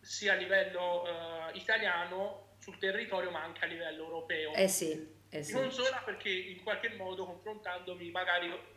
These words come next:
Speaker 1: confrontandomi con loro magari si può trovare una soluzione comune. Quindi questa è la parte più difficile, cioè mantenere un interesse verso persone che magari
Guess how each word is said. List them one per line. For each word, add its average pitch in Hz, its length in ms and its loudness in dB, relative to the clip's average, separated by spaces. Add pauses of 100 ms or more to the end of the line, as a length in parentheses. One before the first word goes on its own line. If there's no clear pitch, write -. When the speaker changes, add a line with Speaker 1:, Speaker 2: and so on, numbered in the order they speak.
(160)
Speaker 1:
confrontandomi 190 500 -2
con 226 120 0
loro 185 160 0
magari 170 340 0 (180)
si - 160 -14
può 165 160 -4
trovare 170 320 0
una 160 120 -2
soluzione 170 880 -4
comune. 170 360 0
Quindi 190 180 2
questa 233 240 2
è - 20 6
la 190 80 2
parte 190 280 -2
più 185 160 -12
difficile, 170 920 -6 (280)
cioè 208 240 6
mantenere 254 640 2
un 240 100 -4
interesse 233 680 -4
verso 208 340 -4
persone 226 1080 -2
che 220 140 -6
magari 226 640 -4